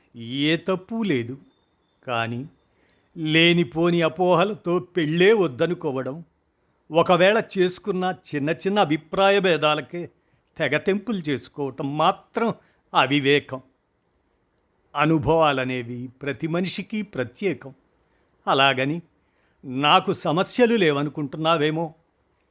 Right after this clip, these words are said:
ఎన్ని సమస్యలున్నా వాటిని ఇద్దరం కూర్చొని మాట్లాడుకొని పరిష్కరించుకుంటాం.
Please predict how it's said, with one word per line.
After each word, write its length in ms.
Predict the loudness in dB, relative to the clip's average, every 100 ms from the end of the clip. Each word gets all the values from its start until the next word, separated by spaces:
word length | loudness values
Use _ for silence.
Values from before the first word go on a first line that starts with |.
| _ -12
ఎన్ని 460 | 0 2 2 0 -2
సమస్యలున్నా 920 | -2 -2 -2 -2 0 0 0 -2 -6 _ _ _ _
వాటిని 640 | -2 2 2 2 -6 -6 -8
ఇద్దరం 420 | -2 0 2 0
కూర్చొని 560 | -2 -6 -6 -2 0
మాట్లాడుకొని 920 | 0 2 0 -2 -4 -2 0 -2 -6 -6 _ _ -4
పరిష్కరించుకుంటాం. 1080 | -4 -4 -12 -10 -10 -12 -12 -12 -10 -14